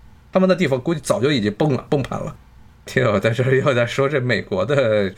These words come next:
肯定不是朝气蓬勃的小伙子了，他的下坡路实际上是相对而言，相对而言，相对于中国而言，包括它相对于欧洲这些国家，相对于日本来说，它没有下坡。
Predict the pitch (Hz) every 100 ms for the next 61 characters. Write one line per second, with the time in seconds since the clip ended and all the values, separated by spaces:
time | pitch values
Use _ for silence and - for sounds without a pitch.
0 | - - 165 240 277 233 233 226 220 -
1 | 170 180 190 180 196 143 101 - - -
2 | - - - 226 359 302 - 196 269 208
3 | - 147 151 151 - 294 302 180 101 -
4 | - - - 151 165 - - - - -
5 | 208 196 147 120 127 151 - 262 233 143
6 | 101 - - - - - - 190 202 165
7 | 196 196 220 208 156 - 277 233 226 190
8 | 156 120 127 120 - - - 214 220 247
9 | 277 480 190 127 113 120 113 202 190 190
10 | 208 147 120 123 113